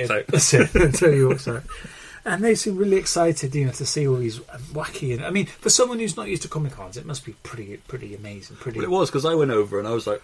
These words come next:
Speaker 2: "We'll get this clear as quickly as
Speaker 1: Yeah.
Speaker 2: possible." And they're like, "It's fine."
Speaker 1: Exactly. Uh, they were so accommodating. I mean,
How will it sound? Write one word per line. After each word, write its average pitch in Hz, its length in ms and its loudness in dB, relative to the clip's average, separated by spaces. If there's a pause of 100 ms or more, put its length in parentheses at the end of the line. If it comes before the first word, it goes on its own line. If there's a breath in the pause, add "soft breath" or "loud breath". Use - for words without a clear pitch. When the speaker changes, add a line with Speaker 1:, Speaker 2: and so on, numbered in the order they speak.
Speaker 2:
"We'll 101 100 -4
get - 220 -8
this 95 160 -8
clear 90 260 -4
as 90 80 -10
quickly 113 300 0
as 135 40 6
Speaker 1:
Yeah. 131 40 2
Speaker 2:
possible." 113 240 0
And 110 80 -6
they're 131 60 -4
like, - 160 -8
"It's - 120 -6
fine." 123 340 -4 (260)
Speaker 1:
Exactly. 175 520 -2 (180)
Uh, 208 200 -4 (140)
they 202 100 2
were 202 100 -4
so 220 440 4
accommodating. 160 760 -4
I 139 100 -6
mean, 147 380 -2